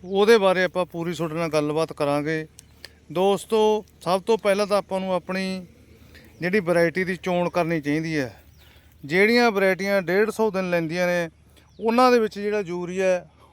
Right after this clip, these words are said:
ਉਹ ਆਪਾਂ ਨੂੰ ਪੰਤਾਲੀ ਦਿਨ ਤੋਂ ਪਹਿਲਾਂ ਪੂਰਾ ਨਹੀਂ ਕਰਨਾ ਚਾਹੀਦਾ।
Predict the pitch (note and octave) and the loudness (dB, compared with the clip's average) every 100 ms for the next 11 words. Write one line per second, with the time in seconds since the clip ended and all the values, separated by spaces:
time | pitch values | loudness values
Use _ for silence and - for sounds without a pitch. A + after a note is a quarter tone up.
0 | - G#3 G3 - G3 G3+ G3+ F#3 - _ | -2 2 2 2 -2 -2 -8 -14 -20 _
1 | _ _ _ - F#3+ G3+ G3+ G#3 G#3+ G3+ | _ _ _ -6 -2 4 4 4 0 -4
2 | F#3 G3 F#3+ G3+ G#3 F#3+ F#3 F#3 D#3+ G3 | -4 -2 0 0 -2 -4 -2 -2 -2 -2
3 | F3 C#3 C3 B2+ C#3 B2+ A2 | -2 -2 -4 -6 -8 -8 -12